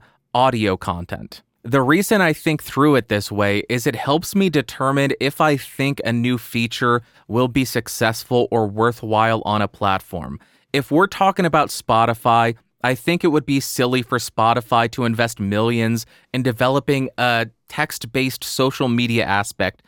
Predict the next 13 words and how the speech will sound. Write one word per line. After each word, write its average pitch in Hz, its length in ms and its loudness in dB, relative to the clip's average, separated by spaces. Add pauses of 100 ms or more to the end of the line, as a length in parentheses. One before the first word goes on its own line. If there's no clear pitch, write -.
(280)
to 135 160 2
Spotify, 98 800 -2 (280)
because 135 300 0
people 180 400 -2
do 135 220 0
not 135 180 0
go 127 140 0
to 127 60 2
Spotify 120 680 0
to 123 80 -8
consume 123 460 -4
text-based - 720 -6
content. 120 520 -2